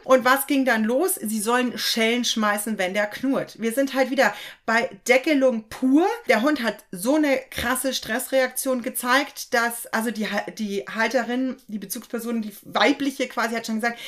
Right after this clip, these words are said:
sie hatte eh schon ein wahnsinnig schlechtes Gefühl, aber es wurde ihr halt so verkauft und sich gedacht, na ja, ist ja irgendwie ein Profi, die bauen ja auch dann manchmal so einen Druck auf, äh, so, ja, das musst du jetzt, jetzt musst du dich durchsetzen, weil sonst beißt er den als nächstes nämlich.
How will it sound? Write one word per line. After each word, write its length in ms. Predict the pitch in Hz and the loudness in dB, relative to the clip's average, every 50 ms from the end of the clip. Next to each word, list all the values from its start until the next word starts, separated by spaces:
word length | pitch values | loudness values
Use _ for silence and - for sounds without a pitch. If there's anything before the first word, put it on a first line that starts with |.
| - - - - | -12 -12 -10 -4
sie 140 | 214 220 | -2 2
hatte 180 | 226 269 - - | 2 2 0 0
eh 160 | - - 240 247 | -4 -4 -4 -4
schon 180 | - 254 - | -4 -4 -4
ein 200 | - 208 202 202 | -2 -4 -2 0
wahnsinnig 400 | 208 180 214 269 285 285 269 262 | 0 0 0 0 0 -2 -2 -2
schlechtes 360 | - 247 233 240 - 233 - | -2 -2 -4 -4 -6 -10 -12
Gefühl, 440 | - 208 - - - 262 285 339 370 403 440 440 | -14 -16 -16 -6 0 4 6 8 8 6 6 4
aber 540 | - 220 247 254 254 262 254 254 247 247 233 - | 2 4 4 6 6 6 6 6 6 6 6 4
es 160 | 226 220 - | -2 2 6
wurde 160 | 254 269 262 | 6 6 6
ihr 160 | 214 233 196 | 6 2 0
halt 160 | 214 220 208 | 2 0 0
so 80 | - 226 | 0 -4
verkauft 540 | - 196 180 - - 247 277 359 427 - 294 | -6 -6 -6 -4 2 4 6 6 6 4 2
und 100 | 254 214 | 0 0
sich 140 | 208 196 - | -2 -8 -10
gedacht, 240 | - 214 208 190 - | -8 -6 -6 -6 -2
na 140 | 208 214 208 | -2 -2 0
ja, 220 | 196 220 240 294 | 2 4 4 4
ist 240 | - 240 240 - - | 2 2 0 0 0
ja 140 | 226 214 - | 0 2 2
irgendwie 260 | 226 233 226 220 202 | 2 2 2 2 0
ein 80 | 185 | 0
Profi, 500 | - - - 214 269 339 339 - 392 403 - | -4 -6 -2 0 0 0 0 0 -2 -2 -2
die 180 | 226 208 - - _ _ | -2 -6 -8 -12 _ _
bauen 260 | 214 214 285 349 339 | 2 4 4 4 4
ja 160 | 262 - - | 4 2 0
auch 100 | - 165 | -2 -8
dann 200 | - 196 185 180 | -8 -8 -8 -6
manchmal 340 | 175 151 147 - - 175 170 | -6 -8 -8 -6 -6 -6 -6
so 80 | 180 180 | -4 -6
einen 140 | 175 170 | -8 -8
Druck 420 | - - 214 233 262 - - - - | -6 0 2 2 2 2 0 2 4
auf, 380 | 170 - - 339 370 - - - | 4 6 4 4 2 0 -4 -4
äh, 200 | 214 214 214 202 | -2 0 0 0
so, 80 | 202 208 | -2 -4
ja, 100 | 202 190 | -6 -6
das 140 | 170 147 - | -8 -8 -6
musst 220 | 165 165 151 - | -4 -4 -4 -4
du 40 | 160 | 0
jetzt, 280 | 170 175 175 - - | 0 0 0 0 0
jetzt 220 | 202 233 269 269 - | 2 4 4 4 2
musst 140 | 349 330 - | -2 -2 0
du 60 | 269 | -2
dich 100 | 240 - | -2 0
durchsetzen, 500 | 233 226 220 214 - 202 180 175 - 196 | 0 0 0 2 2 2 0 2 0 -2
weil 140 | 185 175 170 | -2 0 0
sonst 220 | 185 208 214 - | 0 0 0 0
beißt 320 | 254 285 339 359 339 - | 0 0 2 2 2 2
er 80 | 320 277 | 2 2
den 220 | 208 220 185 160 | 4 2 0 0
als 200 | - 147 156 - | 0 -2 -4 -4
nächstes 380 | 185 160 151 151 - - 160 - | -6 -8 -10 -8 -10 -10 -10 -6
nämlich. 440 | 202 202 220 220 240 269 339 330 | -6 -4 -4 2 2 2 2 2